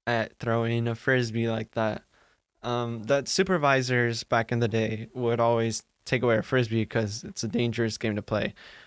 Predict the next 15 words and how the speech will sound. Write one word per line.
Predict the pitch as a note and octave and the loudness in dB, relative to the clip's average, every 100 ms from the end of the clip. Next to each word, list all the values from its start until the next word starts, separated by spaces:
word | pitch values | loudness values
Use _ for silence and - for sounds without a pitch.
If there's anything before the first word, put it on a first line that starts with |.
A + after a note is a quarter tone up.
| - | -8
But | - A#2+ | -4 0
you'd | C3 | -2
catch | - C#3 C3+ | -2 -4 -2
us | B2+ - | -4 0
every | A#2+ A#2+ A2+ | 0 2 0
day | B2 A#2+ - - - - - A2+ | 0 -4 -14 -20 -20 -16 -8 -4
<laughs> | A#2 G#2+ G2+ - - - - _ - | -2 -2 -6 -20 -20 -20 -20 _ -8
playing | A#2 A2 | -4 -2
the | G#2+ | -2
game. | G#3+ - _ - - - - - _ _ _ _ _ _ _ | -2 -6 _ -20 -20 -20 -20 -20 _ _ _ _ _ _ _
It, | - A#2+ | -10 -10
it | _ _ _ _ _ _ _ _ _ _ _ _ | _ _ _ _ _ _ _ _ _ _ _ _
smells | - G3+ G#3 | -10 -8 -10
like | E3 | -12
cologne, | - A2 G2+ G2 A#2+ A2 G2 | -10 -10 -10 -12 -14 -14 -16